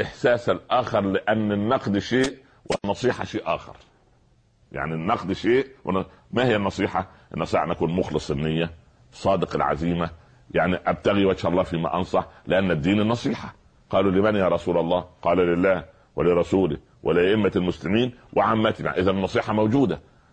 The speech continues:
طب هذه النصيحة الموجودة إذا خرجت هكذا صارت نصيحة، لكن لما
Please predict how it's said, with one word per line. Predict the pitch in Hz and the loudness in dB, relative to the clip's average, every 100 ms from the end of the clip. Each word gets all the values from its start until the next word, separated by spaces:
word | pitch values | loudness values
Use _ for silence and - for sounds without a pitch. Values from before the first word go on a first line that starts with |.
| _ | _
طب | - - - _ | -4 -4 -12 _
هذه | - 156 180 | 2 4 4
النصيحة | 175 160 160 151 127 | 2 2 2 0 0
الموجودة | 113 110 90 104 113 123 - _ - | 2 0 2 2 2 0 -10 _ -2
إذا | 98 98 | 2 2
خرجت | 147 147 135 110 | 4 4 2 0
هكذا | 101 113 107 | 2 0 2
صارت | 110 117 101 | 2 0 0
نصيحة، | 101 101 - - - - | -4 -4 -6 -16 -14 -2
لكن | 104 113 110 | 0 2 0
لما | 104 107 107 104 104 | 0 0 0 0 0